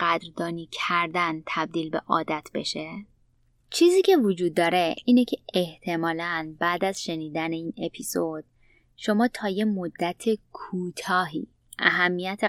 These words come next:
قدردانی تو ذهنتون میمونه، ولی بخواین نخواین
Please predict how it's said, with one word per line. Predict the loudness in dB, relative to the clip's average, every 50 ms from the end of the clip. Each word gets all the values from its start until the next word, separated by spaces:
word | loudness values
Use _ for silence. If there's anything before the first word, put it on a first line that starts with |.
| 0 _ 4
قدردانی | 4 6 4 2 0 -2 -2 0 2 2 0
تو | 0 0 -4
ذهنتون | -2 -2 -2 -4 -4 -6 -8 -6 -6 -6
میمونه، | -6 -6 -6 -6 -8 -8 -10 -12 -14 -16 _ _ _ _ _ _ 2
ولی | 6 6 6 6 6
بخواین | 4 4 4 2 0 0 0 0 0 0 0
نخواین | 0 0 0 -2 0 0 2 2 2 0 -2 -6